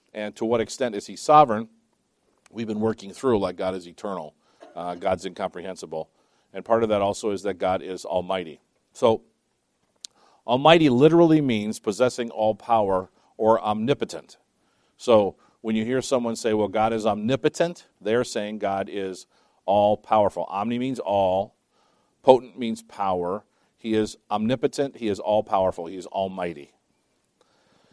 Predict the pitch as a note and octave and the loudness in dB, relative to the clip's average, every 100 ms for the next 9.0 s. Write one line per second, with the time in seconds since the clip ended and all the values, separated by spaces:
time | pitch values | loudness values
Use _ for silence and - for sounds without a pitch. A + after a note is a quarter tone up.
0 | _ _ _ _ A2+ - C#3 D3 C3 A#2+ | _ _ _ _ -4 4 8 8 6 2
1 | B2+ D#3+ - D3+ D#3 D3+ D#3 D#3 D3 - | 4 4 4 4 4 4 -2 -6 -12 0
2 | A#2 C3 - B2+ B2 C3 A2 G2+ A2+ B2+ | 4 4 4 4 6 4 0 -2 0 0
3 | C3+ C#3 A#2+ B2 - B2 A2 A2 B2+ C#3 | 0 -2 -2 -8 -2 0 2 2 4 2
4 | C#3 - _ _ _ _ _ A2 A2 B2 | -2 -10 _ _ _ _ _ -2 0 0
5 | B2 - A#2 A#2+ A2+ G#2+ G#2 A2+ A2 C3 | 0 -2 -2 0 -2 0 -2 -2 2 2
6 | F#2 - _ _ _ _ _ _ _ _ | 2 -6 _ _ _ _ _ _ _ _
7 | _ _ _ _ _ _ _ _ _ _ | _ _ _ _ _ _ _ _ _ _
8 | _ _ _ A2+ A2+ G#2 A2 G#2 G#2+ | _ _ _ -2 -2 0 0 0 -2